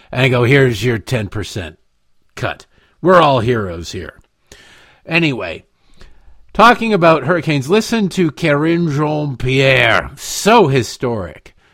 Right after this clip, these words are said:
Talking about, uh, hurricane. Now, m-, notice the fact that what she says doesn't comport with reality. There's been fewer hurricanes, especially since Katrina. The, uh,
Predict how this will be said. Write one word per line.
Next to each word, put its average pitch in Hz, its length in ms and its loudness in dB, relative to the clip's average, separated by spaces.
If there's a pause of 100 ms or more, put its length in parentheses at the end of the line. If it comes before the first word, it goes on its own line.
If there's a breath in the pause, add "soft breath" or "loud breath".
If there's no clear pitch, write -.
(960)
Talking 196 340 4
about, 160 460 0
uh, 127 320 4 (320)
hurricane. 170 400 0
Now, 208 240 4
m-, 180 240 -2 (160)
notice 208 400 0
the 175 80 -2
fact 165 480 0
that 143 200 -6
what 143 200 -6
she 147 140 -8
says 131 360 -2
doesn't 113 280 -4
comport 113 320 -4
with 104 160 -12
reality. 95 460 -6
There's 92 140 -8
been 87 160 -12
fewer 92 420 -10 (120)
hurricanes, 92 680 -14 (360 soft breath)
especially 104 460 -6
since 98 300 -8
Katrina. 95 920 -6
The, 90 440 -10
uh, 82 300 -12